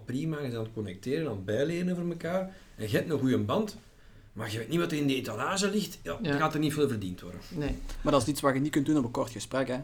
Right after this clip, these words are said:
Speaker 3: Allee, de, de typische netwerkevenementen waar ik vroeger geweest ben, van voca, hè, ik ben bij, bij
Speaker 2: Ja.
Speaker 3: voca Brio ooit geweest, dat, dat was een ruimte van, van, van zestig man en af en toe kwam je bij een gespreksje toe en dan, ja, dat was een gesprek gaande en dan kun je niet zelf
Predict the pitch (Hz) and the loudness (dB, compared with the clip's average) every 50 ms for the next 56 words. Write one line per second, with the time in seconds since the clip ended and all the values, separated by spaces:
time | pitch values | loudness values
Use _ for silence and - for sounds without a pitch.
0 | - - 135 131 117 117 120 131 - - - - - 180 170 202 190 170 135 139 | -6 -4 -2 -2 -2 -2 -4 -6 -6 -8 -6 -2 -2 0 0 4 6 6 6 6
1 | 143 135 165 156 147 147 139 139 131 127 139 143 135 113 120 139 139 - - 165 | 6 4 2 2 2 2 2 4 4 4 4 4 2 2 0 0 0 2 4 4
2 | 165 147 127 123 123 135 135 151 160 143 123 117 123 135 143 127 - 117 113 113 | 4 4 4 2 2 2 4 4 4 4 4 4 4 4 4 2 0 -2 -4 -2
3 | - 175 170 151 - 139 139 131 131 131 123 120 120 120 123 131 123 147 151 131 | -2 -4 -4 -2 -2 -2 -2 0 2 2 2 2 2 0 0 0 0 0 0 0
4 | - 120 113 117 113 127 139 156 151 156 147 - - 127 127 147 143 - - - | 0 -2 0 0 0 2 4 6 6 4 4 4 2 2 2 0 0 -4 -10 -18
5 | - - - - - - - - 131 127 131 131 131 139 131 131 135 123 127 120 | -18 -18 -18 -20 -20 -10 -2 0 0 2 2 0 2 2 4 4 4 4 4 0
6 | 117 113 120 135 160 165 160 147 147 135 131 127 123 127 123 123 120 123 123 120 | 2 4 4 4 4 4 4 4 4 4 4 4 4 2 0 0 0 0 -2 0
7 | - 139 135 - - 135 - - 123 139 160 147 139 131 135 135 143 151 143 143 | 0 0 0 0 -2 -2 0 0 2 4 6 6 6 6 4 4 4 2 0 2
8 | 131 151 139 135 139 131 127 131 123 120 120 117 - 131 123 120 - - 117 117 | 2 4 4 4 2 2 2 2 2 2 2 0 -2 -2 -4 -4 -4 -6 -8 0
9 | - 156 160 160 147 131 123 123 123 123 110 117 117 113 123 131 143 139 131 131 | 2 4 6 6 6 4 4 4 2 2 2 0 -2 0 4 6 6 6 6 2
10 | 120 120 120 123 120 120 - 131 127 147 170 170 117 139 135 135 151 156 151 147 | -2 -2 -2 -2 -2 -2 0 2 4 4 4 4 4 2 2 4 4 2 2 2
11 | - 135 147 151 139 - - 120 139 175 170 - - - | 2 4 4 4 4 2 2 2 2 2 0 -2 -6 -14